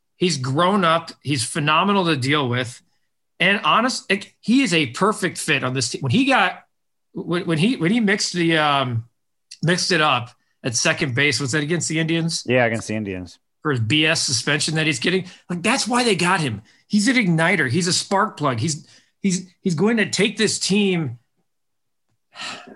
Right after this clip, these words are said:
Speaker 1: don't wanna say he himself is gonna take this team to another level, but he's, he's going to teach these younger guys now of how to get to the postseason.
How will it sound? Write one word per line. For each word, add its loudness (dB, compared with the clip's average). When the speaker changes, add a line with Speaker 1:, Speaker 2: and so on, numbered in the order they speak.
Speaker 1:
don't 0
wanna 4
say 0
he 4
himself 2
is -4
gonna 2
take 0
this -4
team 0
to -2
another 0
level, 0
but 0
he's, 0
he's -2
going 2
to 0
teach 0
these 0
younger 0
guys 0
now -2
of -4
how 2
to -2
get 0
to 2
the 0
postseason. -2